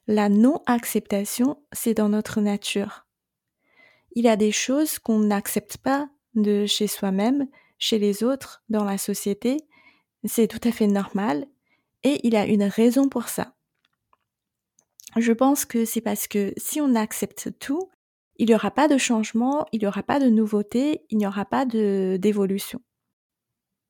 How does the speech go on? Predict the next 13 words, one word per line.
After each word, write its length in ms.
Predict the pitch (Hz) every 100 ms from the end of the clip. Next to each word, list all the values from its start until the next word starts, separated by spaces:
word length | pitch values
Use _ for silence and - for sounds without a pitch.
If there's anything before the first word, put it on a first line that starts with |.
| -
Si 300 | - - 381 392
on 180 | 247 220
acceptait 680 | 220 - 226 - 240 247 - _ -
de 120 | 208
rester 540 | 196 214 214 - 240
dans 160 | 220 196
la 360 | 185 170 170 185
caverne, 640 | - 185 185 285 240 196 - _ _ _ _
on 160 | 208 196
y 100 | 190
est 100 | 185
toujours 440 | 254 240 277 247 -
aujourd'hui. 580 | 185 180 175 185 185